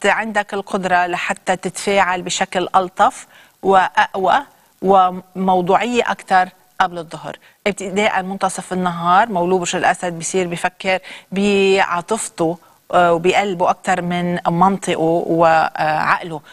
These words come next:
وبالتالي احتمال بعد الظهر والمساء تكون شوي انفعالي. أما بالنسبة للمولود اللي عنده حظوظ كتير، كتير مهمة اليوم،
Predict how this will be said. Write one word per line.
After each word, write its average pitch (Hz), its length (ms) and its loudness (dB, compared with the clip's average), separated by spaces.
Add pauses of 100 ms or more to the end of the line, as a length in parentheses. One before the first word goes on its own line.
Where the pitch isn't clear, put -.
(160)
وبالتالي 196 560 -2
احتمال 185 420 -2
بعد 170 200 2
الظهر 185 260 -6
والمساء 175 460 -2 (200)
تكون 185 320 -4
شوي 185 540 0
انفعالي. 165 800 -2 (360)
أما 202 180 -4
بالنسبة 185 480 -4
للمولود 185 600 0
اللي 180 120 2
عنده 180 200 -2
حظوظ 190 420 -4
كتير، 208 580 0
كتير 190 400 0
مهمة 175 380 -2
اليوم، 175 520 2